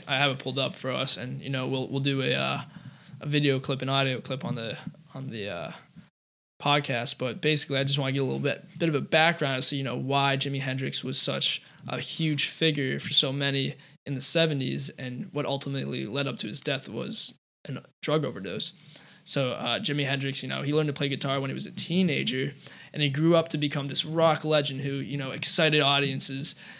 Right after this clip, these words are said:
uh, starting in the nineteen sixties. And, uh, you know, he had this new way of playing the electric guitar that no one had really seen before or heard before, and it made a lot of people more ambitious with wanting to learn the guitar,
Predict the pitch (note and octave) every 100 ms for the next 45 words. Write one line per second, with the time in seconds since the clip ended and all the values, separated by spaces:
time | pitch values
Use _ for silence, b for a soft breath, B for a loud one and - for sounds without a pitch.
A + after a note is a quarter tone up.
0 | B - C3+ C3 B2+ E3+ D#3+ D3 C3+ C3+
1 | C3+ C3+ C3 - C3 - C3 C#3 - -
2 | C#3+ C#3 C3+ C#3 - B B - C#3 C3
3 | C3 C#3+ C#3 - D3 D3 C#3+ C#3 C3 C3+
4 | C#3 C3+ C3 C3+ C3+ A#2+ B2 C#3 C3 C3+
5 | - C#3 D3 D3 C#3+ C3+ C3+ C#3 C#3 -
6 | - C#3 C3+ C#3+ C#3+ C#3+ D3 D3 C3+ -
7 | C#3 C3 D3 B B B C#3+ C3 - -
8 | C#3+ C#3+ C#3 C3+ C3+ - C#3 C#3 C3 C3
9 | C#3+ C#3 C3 C3 C#3+ C#3 C3+ C3 C3+ C3
10 | B2+ C3+ - C3+ C3+